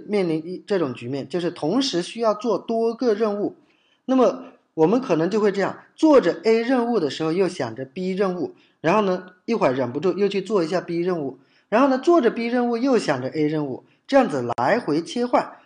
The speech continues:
最后的结果就是两个都处理不好，处理不快。最好的方法就是分块处理。所谓分块处理呢，就是一个时间段只去做一件事情。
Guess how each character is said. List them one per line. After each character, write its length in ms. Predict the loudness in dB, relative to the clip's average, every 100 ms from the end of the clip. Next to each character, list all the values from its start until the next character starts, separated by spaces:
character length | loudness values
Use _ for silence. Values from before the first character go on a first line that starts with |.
| _
最 220 | 2 4 4
后 140 | 4
的 100 | 2
结 240 | 2 0
果 120 | 2 0
就 100 | 0
是 140 | -2
两 300 | 0 -2 -4
个 160 | -2 0
都 160 | 0 -2
处 240 | -2 -2
理 140 | -2 -4
不 120 | -6
好， 280 | -10 -12 _
处 180 | -6 -6
理 140 | -6
不 140 | -14
快。 280 | -12 -12 -12 _ _ _ _ _ _
最 300 | 6 6 6
好 240 | 2 2
的 140 | 0
方 300 | 2 4 4
法 200 | 0 -6 -8 -18 -2
就 180 | 2 2
是 180 | 0 -4
分 400 | 0 0 0 -2
块 320 | 0 2 0
处 300 | -4 -6 -6
理。 120 | -6 _ _ _ -2
所 180 | 4
谓 160 | 6 4
分 340 | 4 2 2
块 240 | 4 4 4
处 220 | 0 -2
理 140 | -2 -4
呢， 220 | -6 -8 _ _
就 140 | 0
是 140 | 0 0
一 180 | -2
个 180 | 2 2
时 280 | 2 -2 -4
间 240 | -2 0
段 380 | 2 2 0 -14 _
只 240 | -8 -6 -4
去 220 | -4 -4
做 320 | -2 -2 -2
一 160 | -4 -4
件 240 | 0 0
事 180 | -2 -6
情。 240 | -8 -12